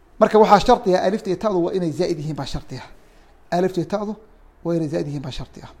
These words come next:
Ee, wuxuu ka tegay sheekhu markaasi,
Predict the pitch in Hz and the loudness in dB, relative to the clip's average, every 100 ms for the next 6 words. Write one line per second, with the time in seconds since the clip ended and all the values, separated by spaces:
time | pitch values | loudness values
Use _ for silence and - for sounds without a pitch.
0 | - - - - _ - - - - - | -20 -20 -20 -20 _ -20 -20 -20 -20 -20
1 | - - - - - _ _ - - - | -20 -20 -20 -20 -20 _ _ -20 -14 10
2 | 208 214 262 262 285 285 202 - 202 151 | 12 12 10 4 4 4 4 4 2 2
3 | 190 196 180 151 - | -2 -2 -2 -4 -4